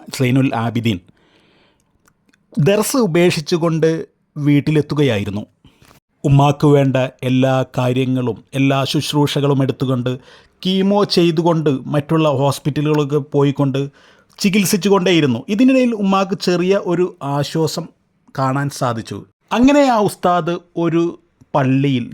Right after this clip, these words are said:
ജോലിക്ക് കയറി. അധികം ദിവസം കഴിഞ്ഞില്ല, തൻ്റെ ഉമ്മാടെ രോഗം മൂർച്ഛിച്ചു വന്നു. താമസിക്കാതെ തന്നെ ആ ഉസ്താദ് ആ ജോലി അവിടെ നിന്നും രാജിവെച്ചുകൊണ്ട്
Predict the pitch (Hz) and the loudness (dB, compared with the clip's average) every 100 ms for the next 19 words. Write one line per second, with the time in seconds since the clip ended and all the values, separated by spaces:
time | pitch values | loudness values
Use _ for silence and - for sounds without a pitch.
0 | 107 135 131 131 156 123 104 107 _ _ | -2 2 4 2 -2 -4 -6 -8 _ _
1 | _ _ _ _ _ _ - 214 214 285 | _ _ _ _ _ _ -4 0 2 4
2 | 262 208 151 190 196 147 120 127 123 104 | 4 4 2 -2 -2 -2 0 0 -4 -6
3 | - _ _ _ _ - 151 151 160 - | -14 _ _ _ _ -8 -6 -2 -4 -2
4 | 139 143 135 135 131 131 127 123 123 113 | -4 -2 -2 -2 -4 -2 0 -2 -2 -6
5 | - _ _ - 131 135 - 143 - 131 | -10 _ _ -4 0 0 -2 -8 -2 -2
6 | 98 98 _ _ _ - 196 214 233 196 | -2 -10 _ _ _ -2 2 2 2 0
7 | 233 226 226 220 226 220 208 175 185 185 | 0 2 0 0 -2 -4 -8 -8 -6 -6
8 | 147 - 156 151 151 165 - 156 139 131 | -8 -4 -4 -4 -6 -8 -8 -6 -4 -2
9 | 135 135 139 147 - - 135 135 131 135 | 0 0 -2 -6 -10 -8 -6 -4 -2 -2
10 | 135 123 120 123 135 127 135 127 120 | -2 0 -2 -2 -4 -4 -6 -6 -6